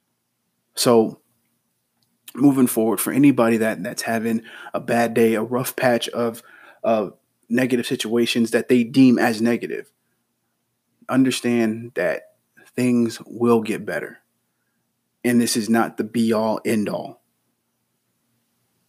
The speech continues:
If you are still breathing on this earth, then you have a purpose.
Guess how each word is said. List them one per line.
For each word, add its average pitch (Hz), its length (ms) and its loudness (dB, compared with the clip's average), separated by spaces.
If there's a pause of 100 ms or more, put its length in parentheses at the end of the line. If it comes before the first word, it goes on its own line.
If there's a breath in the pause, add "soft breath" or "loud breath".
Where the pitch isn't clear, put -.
(720)
If 117 140 -6
you 117 140 0
are 101 80 -2
still 139 320 2
breathing 127 420 2
on 113 120 4
this 107 200 -2
earth, - 300 -4
then - 160 -12
you 110 160 -10
have 104 180 -8
a 101 60 -8
purpose. - 520 -8